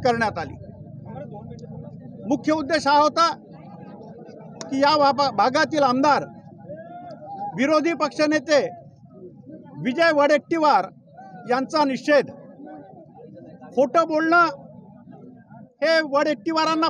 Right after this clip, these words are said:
फार जमतं. एकीकडे महात्मा गांधी आम्हाला सांगतात की सत्य बोलावं, असत्य बोलू नये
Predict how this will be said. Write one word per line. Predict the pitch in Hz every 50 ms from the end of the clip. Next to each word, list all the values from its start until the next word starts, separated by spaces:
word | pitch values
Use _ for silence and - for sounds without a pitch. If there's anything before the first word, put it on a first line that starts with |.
| 240
फार | 240 269 311 311
जमतं. | 269 302 302 302 294 - 330 330 302 - - - - - - - - 233 208 190 - - - - - - - 208 - - - - - - - 233
एकीकडे | 269 - 302 320 254 320 330 330
महात्मा | 320 311 254 254 294 - 311 330 320
गांधी | 311 320 311 302 320
आम्हाला | 311 311 294 311 311 320 311
सांगतात | - 285 294 294 269 - 311 320 - -
की | - 311
सत्य | - - 285 285 - 339 320
बोलावं, | 320 311 311 320 320 311 311 311 311 294
असत्य | 269 285 294 294 - - 311
बोलू | 294 294 294 302 349 359
नये | 339 320 269 202